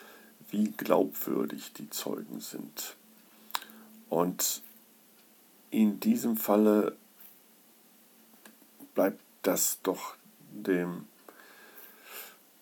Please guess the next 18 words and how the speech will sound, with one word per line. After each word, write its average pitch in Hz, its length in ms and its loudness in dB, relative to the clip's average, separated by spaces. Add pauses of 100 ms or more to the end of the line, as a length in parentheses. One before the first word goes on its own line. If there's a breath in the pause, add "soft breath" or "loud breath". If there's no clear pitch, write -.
(580)
ähm, 85 420 2 (120)
Leser, 98 960 4 (420)
äh, 101 320 -2
überlassen, 95 840 2
wie - 160 -10
glaubwürdig 87 1200 -2
er 78 320 0
die 73 460 -8 (100)
Zeugen, 80 680 -2
Zeugnisse - 600 -4
des - 260 -6
Neuen 78 340 0
Testamentes - 800 -6
hält, 80 440 -6 (540 loud breath)
für 87 180 -6
wie 92 120 -6
glaubwürdig 78 840 -2 (280)
er 73 380 -4